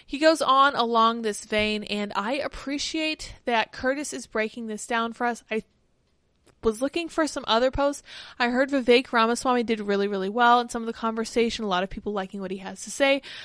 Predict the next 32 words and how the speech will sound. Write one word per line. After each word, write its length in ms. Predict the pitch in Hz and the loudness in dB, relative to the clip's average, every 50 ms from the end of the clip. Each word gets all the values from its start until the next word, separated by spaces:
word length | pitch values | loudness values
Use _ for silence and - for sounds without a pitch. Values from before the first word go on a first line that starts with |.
| - - - | -16 -10 -6
A 80 | 277 285 | -2 4
few 160 | - 381 427 | 6 6 6
people 220 | 415 427 - 453 | 6 4 2 0
take 260 | - - 359 370 - | 0 2 0 0 2
issue 320 | - 302 311 - - 330 339 | 2 0 0 0 0 0 0
with 140 | 339 339 - | 0 -2 -4
the 80 | 294 | -6
fact 340 | 269 - 269 240 247 247 - | -4 2 4 4 4 4 2
that 160 | 254 247 240 | -4 -6 -4
Vivek 420 | - 226 214 208 226 233 277 - - | -4 -6 -4 -2 -2 -2 -2 -2 -4
is 260 | - 247 226 226 220 - | -2 0 0 0 -2 -4
a 60 | - | -6
Hindu, 600 | - - - 294 320 339 330 294 240 190 165 165 185 | -6 -6 -4 -4 -4 -4 -4 -4 -4 -2 -4 -4 -4
but 160 | 196 196 - | -6 -8 -8
Hinduism's 680 | - - 311 392 466 480 427 359 311 285 262 233 - | -8 -8 -6 -2 0 0 0 0 0 -4 -6 -8 -6
really 220 | - 233 233 240 226 | -4 -4 -4 -4 -4
interesting 540 | - - 262 - 302 285 - 285 254 233 220 | -6 -8 -8 -8 -8 -8 -8 -10 -10 -10 -10
because, 480 | 220 - - 220 214 208 202 208 - _ - - - - - - _ _ | -10 -4 -2 0 0 0 0 -4 -6 _ -20 -20 -20 -20 -20 -20 _ _
from 160 | - 254 233 | -8 -4 0
my 160 | 226 240 269 | 2 2 2
understanding, 680 | 370 453 453 427 349 - - 285 269 262 254 254 254 | 2 2 0 -4 -4 -2 0 0 0 0 0 -2 -2
I'm 180 | - 233 240 240 | -2 -2 -2 0
not 140 | 277 320 370 | -2 -2 -2
even 200 | 466 480 427 359 | -2 -2 -4 -6
convinced 680 | - 269 262 233 214 214 226 277 339 - - - - | -8 -8 -8 -6 -4 -4 -4 -4 -4 -8 -10 -8 -2
they're 260 | 262 247 233 226 - | 0 0 0 0 0
a 200 | - 214 214 208 | 0 -2 -2 -2
monotheistic 920 | 208 208 202 208 226 262 294 302 285 - 269 254 247 247 - - 226 - | -2 -2 -2 -2 -2 0 -2 -4 -6 -6 -6 -4 -4 -4 -6 -8 -12 -8
religion, 460 | - 214 208 202 226 254 247 240 208 185 | -8 -6 -4 -4 -4 -4 -4 -6 -8 -8
which 240 | 175 185 - - | -8 -10 -10 -8
makes 300 | 208 208 220 262 - - | -6 -6 -6 -6 -8 -10
them 100 | - 440 | -10 -10